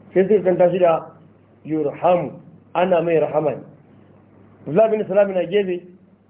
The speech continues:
sai ce, "Ya ma'aikin Allah, munafukai ne, ƙarya suke." Sai su ɗaga hannunsu, yana ɗaga hannunsa, sai ga za a rubuta "Yurjamu", za a jefe shi. Ka ga tsakanin bambancin "Yurjamu"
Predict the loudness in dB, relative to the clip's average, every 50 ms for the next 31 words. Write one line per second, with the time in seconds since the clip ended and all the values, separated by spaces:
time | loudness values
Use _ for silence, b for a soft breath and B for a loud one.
0 | _ _ -2 -2 0 -2 0 2 4 4 4 4 4 2 2 -2 -4 -4 -2 -2
1 | -2 -4 -4 -8 -16 -20 _ -10 -8 -4 -2 -2 -2 -4 0 2 4 4 4 2
2 | 0 0 2 2 4 2 2 0 -4 -8 -10 -10 -12 -16 -20 -20 -20 -20 _ _
3 | _ 2 2 2 2 0 -2 0 0 2 0 0 -2 -4 -6 -6 -8 -10 -18 -20
4 | _ _ _ _ _ _ _ _ _ 2 2 4 4 2 0 0 0 2 2 2
5 | 2 2 0 -4 -4 -4 -6 -6 -8 -10 -16 -20 -20 _ _ _ _ -4 -2 0
6 | 0 0 0 0 0 2 2 0 -2 0 2 2 2 2 0 -4 -12 -20 -20 -20
7 | -20 _ _ -6 -2 -2 -2 -2 -2 -2 2 2 2 2 0 -4 -10 -14 -18 -20
8 | -20 -20 -20 -8 0 2 4 4 2 0 -2 -8 -12 -12 -16 -20 -20 -20 -20 -20
9 | _ -20 _ _ _ _ _ _ _ -20 -14 -4 -2 2 2 2 2 2 4 4
10 | 4 4 4 0 -2 0 -2 -2 -2 -2 -6 -6 -4 -6 -6 -6 0 0 0 0
11 | 0 -2